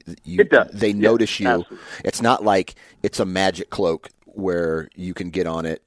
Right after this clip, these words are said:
Speaker 1: and ride it to your stand and they don't see you, they don't notice you. There is some noise involved, but it's, it's less than a four-wheeler. Um, it's probably more, if I had to guess, and I'm just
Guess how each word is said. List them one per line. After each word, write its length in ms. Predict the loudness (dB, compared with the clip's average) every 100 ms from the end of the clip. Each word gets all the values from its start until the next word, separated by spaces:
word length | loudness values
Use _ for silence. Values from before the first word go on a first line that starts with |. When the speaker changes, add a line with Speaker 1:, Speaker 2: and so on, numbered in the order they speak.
| -8
Speaker 1:
and 480 | -6 -6 -6 -8 -12 _
ride 280 | -6 -2 -2
it 80 | -4
to 100 | -8
your 100 | -8
stand 440 | -8 -8 -6 -8
and 80 | -8
they 100 | -10
don't 480 | -8 -6 -6 -8 -10
see 200 | -10 -8
you, 360 | -6 -6 -8 -10 -16 -14
they 80 | -8
don't 200 | -6 -6
notice 480 | -4 -2 -2 -4 -6
you. 240 | -6 -8 -10 -18 -8
There 160 | -2
is 120 | -2 -2
some 280 | -4 -4
noise 400 | -2 0 0 -2
involved, 580 | -6 -4 -2 0 -2 -4 -6
but 120 | -4
it's, 240 | -4 -8 -18 _ -10
it's 260 | -8 -10 -10
less 420 | -4 2 0 0
than 160 | -6 -8
a 40 |
four-wheeler. 720 | -4 -2 0 0 -2 -2 -4 -8 -20 -20 -14 -8
Um, 480 | -6 -6 -8 -10 -16 _ -10
it's 220 | -8 -8
probably 640 | -2 0 0 -2 -2 -2 -2
more, 680 | -4 -2 -2 0 -2 -4 -12
if 120 | -4
I 80 | -2
had 80 | -2
to 60 |
guess, 320 | -2 -2 -2 0
and 100 | 0
I'm 120 | 2
just 280 | 0 -2